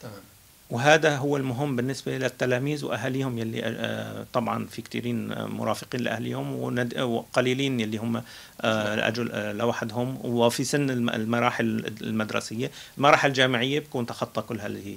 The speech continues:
Speaker 2: العقبات اللي ممكن تصادفه. فالمعوقات راح يكون أول واحد فيها هو اللغة.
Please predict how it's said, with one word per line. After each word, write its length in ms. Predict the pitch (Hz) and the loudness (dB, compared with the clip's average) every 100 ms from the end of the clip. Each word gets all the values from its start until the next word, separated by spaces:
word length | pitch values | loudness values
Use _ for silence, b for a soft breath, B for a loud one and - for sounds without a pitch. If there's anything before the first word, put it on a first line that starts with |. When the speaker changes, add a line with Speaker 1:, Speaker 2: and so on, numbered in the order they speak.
| 104 | -8
Speaker 2:
العقبات 520 | 104 98 98 101 101 | -6 -6 -6 -6 -6
اللي 520 | 107 - 110 101 101 101 | -10 -10 -10 -8 -8 -8
ممكن 320 | 104 104 113 - - - 110 | -10 -10 -12 -12 -10 -10 -8
تصادفه. 380 | - 107 107 - - B B B B | -6 -6 -6 -12 -14 B B B B
فالمعوقات 2250 | - 127 117 - - - - - - 151 131 123 - 135 131 135 131 120 135 135 160 156 | 4 4 4 -8 -20 -20 -20 -20 -6 2 4 4 2 2 0 2 2 2 2 6 6 6
راح 120 | 151 | 2
يكون 240 | 120 - 139 | -4 -2 0
أول 240 | 135 131 | 2 2
واحد 260 | 123 117 127 | 2 0 -2
فيها 280 | 131 123 120 | -4 -4 -2
هو 200 | 113 104 | -2 -4
اللغة. 300 | 95 95 | -4 -8